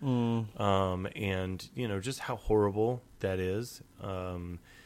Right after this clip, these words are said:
Speaker 2: you know, I, I like that. It's like when, it's like when we talk about, um, black Muslim people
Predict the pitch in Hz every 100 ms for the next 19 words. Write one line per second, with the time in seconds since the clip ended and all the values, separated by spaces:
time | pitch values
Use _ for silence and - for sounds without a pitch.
0 | - - 101 95 - 110 113 107 120 117
1 | 107 107 107 - 90 - 110 - 117 113
2 | 117 123 - 104 110 104 104 104 104 98
3 | - - - - - - - - - -
4 | - - - 113 - 127 131 127 127 110
5 | 107 - 104 98 98 101 - - - -
6 | 117 101 98 98 82 101 101 101 101 -
7 | 104 101 104 98 107 98 98 104 95 95
8 | 90 87 87